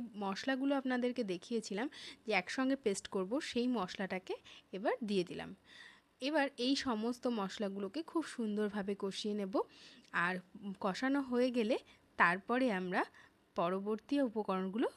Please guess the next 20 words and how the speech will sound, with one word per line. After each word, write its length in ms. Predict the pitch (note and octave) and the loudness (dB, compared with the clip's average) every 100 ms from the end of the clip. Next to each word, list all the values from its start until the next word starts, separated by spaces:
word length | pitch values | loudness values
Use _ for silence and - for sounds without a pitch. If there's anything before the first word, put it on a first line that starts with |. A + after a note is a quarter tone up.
| - - | -8 -8
ব্যবহার 460 | G3+ F#3+ F3 F3+ | 0 0 0 -4
করব। 360 | F3 F3 G3 F#3+ - - - - | -4 -6 -6 -12 -14 -20 -18 -6
এখানে 340 | C#4+ C#4+ F4+ | -4 2 4
আমি 260 | F4 C4 A#3 F4+ - | 4 4 2 -2 -10
লবণ, 500 | - G#3 F#3 F#3 C#4 | -2 4 4 6 2
হলুদ 440 | E4+ A3+ G#3 G3+ F4+ - - - - | 2 0 2 2 0 -4 -20 -8 2
আর 260 | F3+ F3+ | 4 4
ধনে 360 | F#3+ G#3 G#3 G#3 | 0 -2 0 0
গুঁড়ো 240 | G#3 C#4+ C5+ _ - | 0 0 0 _ -10
আর 120 | F#3 - | -10 -4
চিনি 360 | - G#3+ A3 F#4 - | 0 2 2 -2 -6
একটু 240 | G3+ - | -6 -4
দিয়ে 180 | G3 G3 | 0 0
দিলাম। 240 | F#3 A3 F#4+ - - - - | 2 0 0 -4 -20 -20 -6
চিনি 200 | D4 D#4 | 0 2
এখানে 240 | E4 F4+ | 4 4
অল্প 220 | F#4 B3 A#3 | 6 4 2
পরিমাণে 440 | C4+ D4 D#4 D#4+ | -2 0 2 2
প্রথমে 340 | D#4+ C#4 C#4 C#4 | 2 0 2 2
দিলাম, 240 | A3 A3 | 2 0